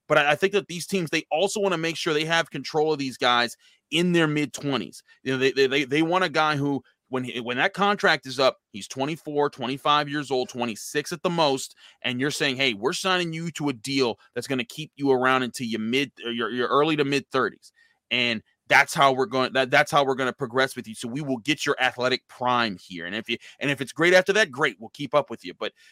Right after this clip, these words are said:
um, I, I think that's still the direction that they're going. It, I feel you that the guys could last longer, but they still, it's still, it, it, it expands the lifespan, but it still doesn't change the race to get the quarterback who still will then,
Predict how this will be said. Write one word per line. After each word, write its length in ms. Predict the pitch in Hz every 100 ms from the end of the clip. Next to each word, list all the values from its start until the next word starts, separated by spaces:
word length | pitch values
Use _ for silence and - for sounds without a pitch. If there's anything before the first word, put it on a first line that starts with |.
| _
um, 240 | 123 117 110
I, 320 | 123 - 139 -
I 80 | 170
think 220 | 269 165
that's 460 | - 147 151 - -
still 240 | - 160
the 100 | 143
direction 440 | 127 127 127 123 120
that 100 | 117
they're 140 | 113
going. 340 | 98 117 117 107 - _ -
It, 140 | 143 135 131
I 120 | 123
feel 260 | 131 165 180
you 80 | 165
that 160 | 147 135
the 180 | 139
guys 340 | 117 139 143 135
could 180 | 143 113
last 360 | 117 135 -
longer, 380 | 147 156 165 185 - _
but 100 | 139
they 120 | 143
still, 480 | 123 - 170 160 135 - _ _ _
it's 160 | - 139
still, 280 | - 196 180
it, 100 | 135
it, 420 | 139 147 139 156 -
it 80 |
expands 840 | 147 - - - 202 208 180 147 -
the 140 | 127 127
lifespan, 680 | 131 170 - - 120 98 90 _ _ _
but 120 | 170
it 80 | 143
still 240 | - 190
doesn't 280 | 175 135 -
change 420 | - 160 156 127
the 80 | 131
race 520 | 117 107 151 123 -
to 100 | -
get 220 | 117 143 -
the 60 |
quarterback 640 | - - 160 147 123 117 - _ _
who 80 | 147
still 260 | - 175
will 180 | 143 143
then, 280 | 139 151